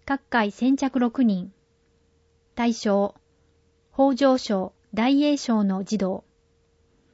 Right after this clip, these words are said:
申し込み開始、一月四日火曜日から。定員になり次第締め切ります。申し込み書を図書館本館、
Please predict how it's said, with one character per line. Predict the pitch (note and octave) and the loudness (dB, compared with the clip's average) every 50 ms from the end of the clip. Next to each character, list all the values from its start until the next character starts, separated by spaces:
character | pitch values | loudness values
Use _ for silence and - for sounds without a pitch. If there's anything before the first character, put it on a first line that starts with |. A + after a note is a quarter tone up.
| _ _ _ _ _ _ _ _ _ _ _ _ | _ _ _ _ _ _ _ _ _ _ _ _
申 | - A#3 C4+ C#4 | 2 2 2 2
し | - - | 0 0
込 | - C4+ | 2 4
み | C4 C4 B3+ | 4 4 4
開 | - B3+ B3 A#3+ A3+ | 2 0 0 0 0
始、 | - - A3+ A3 A3+ - _ _ _ _ _ _ - | -2 -4 -4 -4 -6 -8 _ _ _ _ _ _ -14
一 | G3+ - - C4+ | -14 -10 -6 -2
月 | C4 C#4+ C#4 - - B3+ | 0 0 0 0 0 0
四 | B3+ B3+ A#3 | 0 0 0
日 | - _ - A#3 A#3 A#3 - | -2 _ -2 -2 -2 -4 -6
火 | - - A#3 | -4 -2 0
曜 | A#3 C4 C#4 C4+ | 2 2 2 2
日 | G3+ G3 | 0 -2
か | - - G#3+ G3 | -4 -4 -4 -4
ら。 | F#3 F3+ G#3+ - _ _ _ _ _ _ _ _ _ _ _ _ _ _ _ _ _ _ _ _ _ | -4 -6 -10 -14 _ _ _ _ _ _ _ _ _ _ _ _ _ _ _ _ _ _ _ _ _
定 | - C4+ C#4 D4 D4+ D4+ | 0 0 2 4 4 4
員 | D4 D4 | 4 6
に | C#4+ C#4+ | 6 6
な | C#4+ C#4+ | 4 4
り | C4+ C#4+ | 2 0
次 | C#4 - D4 | -2 -2 -2
第 | B3+ B3+ A3 G#3 - - | -2 -2 -2 -2 -6 -10
締 | - - - | -6 -2 0
め | G#3+ A3 A3 | 0 2 0
切 | - G#3+ | 0 0
り | G3+ G3 | 0 0
ま | G3 F#3+ G3 | 0 0 -4
す。 | - - _ _ _ _ _ _ _ _ _ _ _ _ _ _ _ _ _ _ _ _ - | -6 -10 _ _ _ _ _ _ _ _ _ _ _ _ _ _ _ _ _ _ _ _ 2
申 | A#3 C4+ C#4+ | 4 4 2
し | - - | 2 0
込 | - C#4+ C#4 | 2 4 4
み | C#4 C4 | 4 4
書 | - D4 B3+ A3 | 2 0 0 0
を | G3 - - _ _ | -2 -2 -6 _ _
図 | - A#3 | -6 -4
書 | A3 D#4 C#4+ | -2 -2 -2
館 | - - A#3+ G#3 F#3+ G#3 G3 | -2 -2 -2 -2 -4 -6 -8
本 | - - A3+ G#3+ G#3+ | -2 0 2 2 2
館、 | A3 - G#3 G3+ G3 G3 - | 0 -2 -4 -4 -4 -4 -8